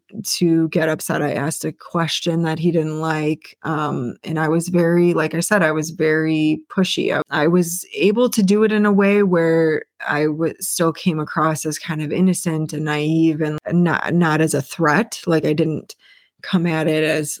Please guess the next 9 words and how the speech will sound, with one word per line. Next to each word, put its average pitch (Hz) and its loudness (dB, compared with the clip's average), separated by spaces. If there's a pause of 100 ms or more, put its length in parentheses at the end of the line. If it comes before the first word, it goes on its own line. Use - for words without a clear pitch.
aggressively. 214 0 (340)
There 156 0
were 160 2
men 160 0
who 160 -4 (360)
kind 165 -4
of 143 -8
caught 151 -2
on, 180 0